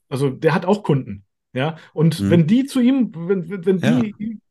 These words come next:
Speaker 1: ihm signalisieren irgendwie: „Ja, wir kaufen“, und melden sich hinterher, wie wird der sich fühlen, ja? Der hat schon
Speaker 2: Mhm.
Speaker 1: da investiert, äh, so, ne?
Speaker 2: Mhm.
Speaker 1: Vielleicht Zeit. Und da dachte ich mir so: „Nee, das, das macht er nicht. So nicht mit mir“, ne?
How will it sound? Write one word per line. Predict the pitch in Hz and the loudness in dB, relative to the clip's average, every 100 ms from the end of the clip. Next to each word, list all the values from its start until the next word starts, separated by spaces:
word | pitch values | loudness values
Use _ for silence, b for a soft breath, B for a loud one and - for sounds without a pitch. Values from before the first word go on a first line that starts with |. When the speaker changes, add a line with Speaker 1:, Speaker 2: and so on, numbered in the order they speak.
| _ 226 | _ 0
Speaker 1:
ihm | 214 196 | 2 4
signalisieren | 220 214 190 185 220 202 | 4 4 2 4 4 4
irgendwie: | 175 190 175 190 180 | 0 -4 -2 -4 -2
„Ja, | 196 185 | 0 0
wir | 175 | 0
kaufen“, | 214 226 208 | 0 -2 -2
und | 170 | -2
melden | 233 208 | 0 0
sich | 151 | -2
hinterher, | 160 147 147 | -4 -4 -4
wie | 180 | -2
wird | 208 220 | 0 0
der | 196 | 0
sich | 208 | -2
fühlen, | - 240 120 | -6 -6 -4
ja? | 113 147 | -6 -4
Der | 151 160 | -2 -2
hat | 208 | -2
schon | 214 | 0
Speaker 2:
Mhm. | 190 | 0
Speaker 1:
da | 185 | 0
investiert, | 185 180 175 - 202 127 131 | -2 -6 -6 -2 0 0 -4
äh, | 131 120 | -10 -6
so, | 123 117 | -6 -2
ne? | 170 | 0
Speaker 2:
Mhm. | |
Speaker 1:
Vielleicht | 185 175 170 | 0 0 0
Zeit. | 180 127 B B B B _ | 0 0 B B B B _
Und | 135 135 - - - | -4 -4 -8 -20 -10
da | 127 | -8
dachte | 120 - | -8 -8
ich | |
mir | 131 113 | -6 -2
so: | 117 | 0
„Nee, | 117 123 | 2 2
das, | 139 131 - - | 0 -4 -6 -8
das | 139 | -4
macht | 135 117 104 | -4 -4 -6
er | |
nicht. | 101 98 | -8 0
So | 147 165 | 4 4
nicht | 165 170 202 180 | 6 4 4 2
mit | 160 | 0
mir“, | 139 120 | 0 0
ne? | 117 | 0